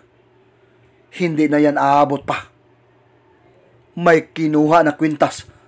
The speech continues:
si Manong Dudoy. Inihipan ito at pagkatapos, may isang maliit na bote ng langis. At pagkatapos, nag-utos ito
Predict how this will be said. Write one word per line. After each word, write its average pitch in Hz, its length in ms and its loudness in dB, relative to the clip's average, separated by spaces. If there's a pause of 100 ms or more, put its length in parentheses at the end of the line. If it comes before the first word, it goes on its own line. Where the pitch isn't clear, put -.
(120)
si - 160 -4
Manong 170 240 0
Dudoy. 147 320 0 (880)
Inihipan 165 760 -4
ito - 240 -4 (600)
at - 240 -2
pagkatapos, 165 800 -2 (680)
may 175 280 0
isang 160 320 -2 (320)
maliit 170 440 2
na 165 120 2
bote 160 400 -2 (280)
ng 185 200 2
langis. 165 400 -2 (2000)
At - 240 -2
pagkatapos, 165 880 -2 (600)
nag-utos 160 920 0
ito 185 320 -2